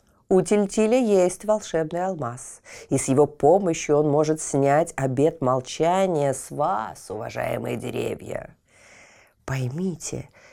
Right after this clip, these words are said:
если Тильтиль найдет синюю птицу, мы окажемся в полном повиновении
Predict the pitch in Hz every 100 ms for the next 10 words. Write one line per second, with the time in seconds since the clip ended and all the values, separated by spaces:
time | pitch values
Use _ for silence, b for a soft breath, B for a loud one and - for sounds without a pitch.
0 | b 139 135 190 233 226 214 190 202 202
1 | 185 - 208 226 208 202 202 170 185 185
2 | - 185 190 170 160 156 - - 190 208
3 | 202 - 131 110 B B B - 190 202
4 | 226 226 214 220 196 202 196 185 - 185
5 | - _ 190 202 208 214 208 202 196 190
6 | 180 185 185 180 175 175 175 165 160 165
7 | 165